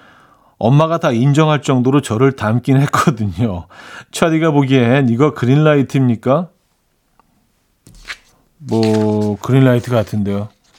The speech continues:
예. 아니, 그게 누구나 다 그 인정을,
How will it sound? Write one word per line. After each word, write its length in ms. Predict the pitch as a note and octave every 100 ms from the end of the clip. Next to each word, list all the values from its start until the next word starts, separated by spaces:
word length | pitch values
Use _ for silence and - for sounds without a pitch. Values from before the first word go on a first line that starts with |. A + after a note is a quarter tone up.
| _ _ _ -
예. 240 | G2 F#2+ F#2 - - -
아니, 320 | C3 E3+ D#3 - _ _ _
그게 340 | - E3 G3+ F3
누구나 560 | A#2+ C#3+ E3+ G#3+ A3 D#3
다 420 | F#3+ G3+ F#3+ D3+ _ _ _ _ _ _ _ - _ _
그 80 | F3+
인정을, 1000 | D3+ F3 E3+ F#3+ F#3 F#3 F#3 F#3 F#3 E3+